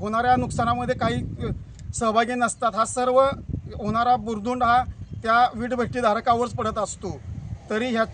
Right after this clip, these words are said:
ह्याचा शासन दरबारी काहीतरी निर्णय होऊन आमच्या वीटभट्टीधारकांना योग्य तो मोबदला मिळावा ही नम्र विनंती.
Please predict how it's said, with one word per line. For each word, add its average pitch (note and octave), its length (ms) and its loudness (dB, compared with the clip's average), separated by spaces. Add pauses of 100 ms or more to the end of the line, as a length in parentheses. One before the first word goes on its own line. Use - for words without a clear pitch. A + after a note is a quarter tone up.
ह्याचा A#3+ 480 6
शासन B3 340 0
दरबारी B3 360 2
काहीतरी B3 420 0
निर्णय A#3 300 -4
होऊन A#3+ 300 -2 (280)
आमच्या B3 520 2 (100)
वीटभट्टीधारकांना A#3 1120 2 (360)
योग्य A3 380 4
तो C4 80 4
मोबदला A#3 420 4
मिळावा A#3 380 6 (200)
ही G#3+ 60 -4
नम्र A3 300 0
विनंती. F#3+ 500 -2